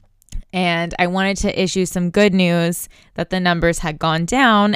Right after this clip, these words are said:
and of course they had, but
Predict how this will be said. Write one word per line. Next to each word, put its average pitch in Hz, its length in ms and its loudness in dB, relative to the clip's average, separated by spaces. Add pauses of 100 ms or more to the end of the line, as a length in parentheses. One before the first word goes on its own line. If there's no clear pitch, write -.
and 175 260 0
of - 160 -10
course 165 260 -2
they 165 120 -6
had, 165 600 0 (560)
but 196 720 4